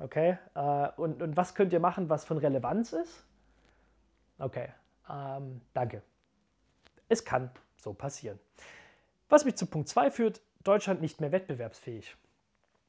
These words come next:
Ähm, ich hab vor nicht allzu langer Zeit einen Vortrag von Professor Doktor Wahls da gehört, beziehungsweise ein Interview mit ihm, äh, wo er meinte,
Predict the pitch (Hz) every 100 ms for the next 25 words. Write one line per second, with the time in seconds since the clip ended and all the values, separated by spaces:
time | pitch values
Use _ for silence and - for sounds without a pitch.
0 | - 156 151 143 143 139 135 135 135 127
1 | 151 190 208 - - 170 165 156 156 151
2 | 151 185 269 - 247 269 233 220 208 -
3 | 190 170 180 - 147 147 143 135 - 214
4 | - 165 160 - 156 - 151 170 156 139
5 | 127 123 110 123 202 - 220 202 185 233
6 | 240 - _ _ - - 139 170 135 131
7 | 120 120 190 214 185 214 202 208 233 233
8 | - - - - _ - 147 147 143 151
9 | 143 135 143 156 151 131